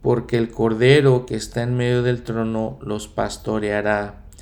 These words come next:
y los guiará a fuentes de aguas vivas, y Dios enjugará toda lágrima de los ojos de ellos". Qué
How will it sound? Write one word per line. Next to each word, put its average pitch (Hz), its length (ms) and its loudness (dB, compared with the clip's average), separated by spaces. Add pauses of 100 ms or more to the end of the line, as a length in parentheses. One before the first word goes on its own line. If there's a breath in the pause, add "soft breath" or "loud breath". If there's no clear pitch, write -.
(420 loud breath)
y 120 140 -4
los 117 240 0
guiará 113 580 2
a 117 40 -4
fuentes 113 640 -4
de 110 100 0
aguas 107 400 -2
vivas, 107 720 -8 (640 loud breath)
y 110 140 -4
Dios 127 400 4
enjugará 113 960 0
toda 113 340 0
lágrima 110 680 -2
de 107 140 -2
los 101 340 -8
ojos 110 480 -4
de 104 180 2
ellos". 98 680 -6 (1400 loud breath)
Qué 123 480 4